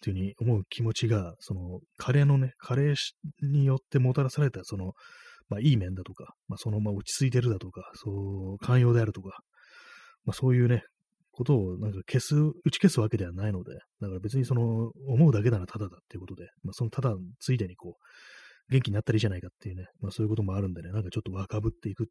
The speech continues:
ていうのもありなんじゃないかなっていうふうに、こう、最近思ったりしてますね。なんかもう、年食ったからもう、そのさっきみたいにね、あの、文章が読めないだとかね、こう、音読しちゃうだとか、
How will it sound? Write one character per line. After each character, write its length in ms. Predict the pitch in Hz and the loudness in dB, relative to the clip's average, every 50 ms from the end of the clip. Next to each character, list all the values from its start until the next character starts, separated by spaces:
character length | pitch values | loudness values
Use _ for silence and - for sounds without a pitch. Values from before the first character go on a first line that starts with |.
| _ - | _ -4
て 80 | - | -2
い 20 | 110 | -2
う 20 | |
の 60 | 110 | -2
も 220 | 110 95 87 78 - _ _ | -2 -4 -6 -10 -12 _ _
あ 120 | - 107 110 | -6 0 0
り 80 | 117 | 2
な 60 | 104 | 0
ん 40 | 92 | 0
じ 80 | 90 90 | -4 -8
ゃ 40 | 87 | -10
な 60 | 92 | -10
い 40 | 92 | -10
か 60 | 87 | -12
な 80 | 87 | -14
っ 20 | 90 - | -16 -16
て 100 | - - | -14 -16
い 40 | 85 | -14
う 20 | |
ふ 40 | 82 | -14
う 20 | |
に、 140 | 87 76 - - _ _ | -14 -16 -16 -18 _ _
こ 240 | _ - 92 80 - - | _ -14 -14 -14 -16 -18
う、 40 | _ _ | _ _
最 180 | _ - - 98 | _ -8 -6 -4
近 100 | 98 98 | -4 -4
思 120 | 95 101 | -4 -4
っ 20 | 104 - | -6 -6
た 100 | - 87 | -10 -14
り 180 | 87 - - _ _ | -14 -14 -16 _ _
し 120 | - - | -20 -18
て 220 | - - 82 - - _ _ _ _ _ _ _ _ | -16 -16 -16 -18 -20 _ _ _ _ _ _ _ _
ま 80 | - - | -16 -12
す 520 | - - - - - - - - - - _ | -10 -10 -10 -8 -10 -12 -12 -14 -16 -18 _
ね。 80 | - 90 - _ _ _ _ _ _ _ _ - _ _ _ _ _ _ _ _ _ _ _ _ _ _ _ _ _ _ _ _ _ _ _ _ _ _ _ | -18 -18 -18 _ _ _ _ _ _ _ _ -20 _ _ _ _ _ _ _ _ _ _ _ _ _ _ _ _ _ _ _ _ _ _ _ _ _ _ _
な 100 | 113 101 | -10 -8
ん 20 | |
か 60 | 101 98 | -8 -6
も 280 | 98 98 98 98 95 | -6 -6 -6 -6 -8
う、 40 | 98 - - | -10 -12 -10
年 160 | - - - | -8 -6 -4
食 100 | - - | -4 -4
っ 40 | - | -2
た 120 | - 127 | -2 -4
か 60 | 107 | -2
ら 60 | 107 | -2
も 160 | 107 107 101 95 | -2 -2 -2 -2
う、 60 | 95 | -4
そ 80 | - | -6
の 60 | 110 98 | -6 -2
さ 120 | - 123 | -2 -4
っ 20 | |
き 120 | - - 107 | -2 -2 -2
み 80 | 98 | -4
た 80 | 95 92 | -2 -2
い 40 | 92 | -2
に 80 | 98 | -2
ね、 80 | 104 101 | -2 -2
あ 40 | 95 | -2
の、 220 | 92 92 98 101 - - - _ _ _ _ _ _ _ _ _ | -4 -4 -6 -8 -10 -16 -20 _ _ _ _ _ _ _ _ _
文 140 | 120 120 127 | 2 2 2
章 140 | - 113 107 | 4 2 2
が 40 | 98 | 2
読 100 | 104 113 | 2 4
め 80 | 127 | 4
な 80 | 120 104 | 4 2
い 40 | 92 | 0
だ 80 | 95 | -2
と 100 | 92 90 | -6 -10
か 140 | 87 87 87 | -12 -14 -14
ね、 80 | 90 - _ _ | -16 -16 _ _
こ 220 | _ - - - - _ _ _ | _ -20 -20 -20 -20 _ _ _
う、 40 | 123 | -4
音 80 | 117 | -2
読 180 | 117 113 - - | -2 -2 -4 -4
し 60 | - | -2
ち 100 | - - | 0 0
ゃ 40 | 117 | 0
う 20 | |
だ 100 | 104 98 | -2 -4
と 100 | - - | -8 -12
か、 200 | 92 - 87 85 | -14 -14 -16 -16